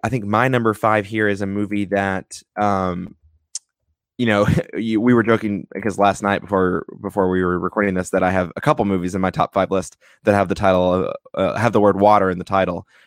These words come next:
And this is one of them, and it's called Red, White, and Water. It's an upcoming, uh, drama film from Lila Neugebauer and a screenplay from Elizabeth Sanders. I think Lila Neugebauer, I can't remember if she's done a movie before, but I th-,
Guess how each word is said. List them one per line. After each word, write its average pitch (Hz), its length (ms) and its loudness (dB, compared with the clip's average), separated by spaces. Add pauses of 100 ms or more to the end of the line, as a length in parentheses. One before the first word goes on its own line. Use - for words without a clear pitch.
(160)
And 95 300 -4
this 110 160 -4
is 131 80 -10
one 147 140 0
of 104 80 0
them, 92 100 -2
and 92 80 -4
it's 87 80 -8
called 95 240 0
Red, 113 240 2
White, 107 300 2
and 95 160 -8
Water. 92 400 0 (240)
It's 101 160 -8
an 95 100 -10
upcoming, 107 600 -2 (240)
uh, 90 100 -4
drama 95 480 0
film 92 380 0
from 92 320 -4 (300)
Lila 107 280 4
Neugebauer 104 720 2 (400)
and 98 320 0
a 87 40 -4
screenplay 101 580 -2
from 92 240 -10
Elizabeth 92 520 -4
Sanders. 98 520 -4
I - 20 -14
think 190 160 -8
Lila 107 300 4
Neugebauer, 95 720 2 (500)
I - 40 -12
can't 214 140 -2
remember 135 220 4
if 113 80 2
she's 98 220 -8
done 101 220 2
a 101 40 2
movie 101 580 -2 (560)
before, 135 680 0 (440)
but 107 320 4 (100)
I 104 80 0
th-, - 120 -8